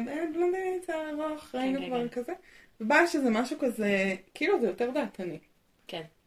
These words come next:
Speaker 2: זה חמוד.
Speaker 1: כן.
Speaker 2: אה, נכון, יש שם באמת סוג של תיקון כזה, אני חושבת, דרך, אה, דרך הסקוט, כאילו הוא רואה אותו עם הבת שלו ואומר, אה, "אני בוחר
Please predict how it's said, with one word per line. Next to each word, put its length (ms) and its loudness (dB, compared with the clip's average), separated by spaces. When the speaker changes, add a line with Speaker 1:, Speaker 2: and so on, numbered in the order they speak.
Speaker 2:
זה 60 -18
חמוד. 300 -10
Speaker 1:
כן. 200 -10
Speaker 2:
אה, 60 -8
נכון, 300 -4
יש 120 -2
שם 140 -4
באמת 260 0
סוג 200 -6
של 120 -4
תיקון 440 -4
כזה, 300 -2
אני 100 -6
חושבת, 680 -8
דרך, 400 -2
אה, 40 -2
דרך 560 0
הסקוט, 840 0
כאילו 200 2
הוא 80 0
רואה 380 4
אותו 220 0
עם 100 0
הבת 340 0
שלו 320 -2
ואומר, 380 -6
אה, 320 -4
"אני 100 -4
בוחר 340 -2